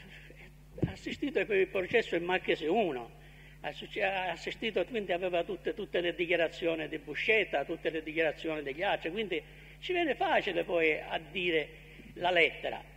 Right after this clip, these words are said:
Signor Presidente, parla di una lettera, eh, Mannoia, di una lettera, mi pare che qua, nel, dice una lettera che Buscetta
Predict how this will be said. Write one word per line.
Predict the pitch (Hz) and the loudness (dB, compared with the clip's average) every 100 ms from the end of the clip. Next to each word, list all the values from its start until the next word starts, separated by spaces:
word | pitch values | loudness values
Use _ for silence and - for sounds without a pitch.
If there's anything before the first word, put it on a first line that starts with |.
| - 196 | -16 -10
Signor | 214 214 | -6 -2
Presidente, | 202 190 156 110 151 - - - - - | -2 -2 -4 -6 -12 -18 -20 -20 -18 -6
parla | - 185 165 | 0 0 0
di | 165 | -4
una | 185 190 | 0 4
lettera, | 196 156 - - - - - - - - - - - - - | 4 4 -2 -8 -8 -18 -20 -20 -20 -20 -20 -20 -20 -20 -14
eh, | - 170 165 175 160 - | -14 -12 -14 -14 -14 -12
Mannoia, | 156 180 196 180 151 131 - - - | -10 -2 2 4 2 -2 -6 -6 -6
di | 165 | -4
una | 170 180 | 0 4
lettera, | 214 170 - 135 139 | 6 6 2 -4 -4
mi | 147 151 | -6 0
pare | 180 156 | 2 2
che | 165 151 | 0 -4
qua, | 190 131 | -6 -8
nel, | 143 147 151 147 151 147 170 175 | -6 -8 -8 -8 -8 -8 -8 -8
dice | 202 214 165 | -8 -4 0
una | 196 | 2
lettera | 226 247 240 240 233 - - - - - - | 6 6 6 2 0 -2 -16 -18 -20 -20 -14
che | - - | -2 -2
Buscetta | 196 240 - 240 226 - 214 | -2 -4 2 4 4 2 0